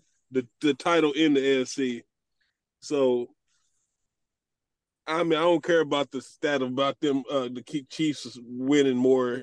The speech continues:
in Allegiant Stadium than us. I mean, we just got in the Allegiant Stadium. You know, we, we only been there for a couple years. So, uh, I'm, I'm gonna go with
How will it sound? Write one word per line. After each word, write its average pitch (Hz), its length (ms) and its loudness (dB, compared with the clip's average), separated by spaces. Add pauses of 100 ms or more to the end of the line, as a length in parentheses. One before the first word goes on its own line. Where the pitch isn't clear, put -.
(140)
in 123 120 -6
Allegiant 120 280 -4
Stadium 113 380 -4
than 113 160 -6
us. - 120 -14 (380)
I 135 100 -2
mean, 127 160 4
we 160 140 6
just 135 240 -6
got 139 200 2
in 120 60 -4
the 113 60 -4
Allegiant 113 340 -6
Stadium. 104 560 -8
You 127 160 0
know, 110 200 -2
we, 117 420 -6
we 127 140 2
only 123 160 2
been 123 200 4
there 113 160 -2
for 107 220 -8
a 104 40 -8
couple 107 280 -6
years. 110 240 -6 (640)
So, 117 360 -2 (540)
uh, 123 360 -4 (340)
I'm, 139 280 2
I'm 180 220 4
gonna 156 220 4
go 139 320 4
with 123 220 2